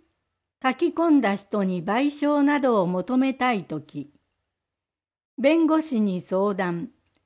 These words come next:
法テラスへ。二、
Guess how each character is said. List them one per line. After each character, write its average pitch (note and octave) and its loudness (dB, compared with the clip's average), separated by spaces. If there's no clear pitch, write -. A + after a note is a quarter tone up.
法 D4 2
テ C#4 0
ラ F#3 -2
ス - -14
へ。 C#3 -14
二、 G#3+ 0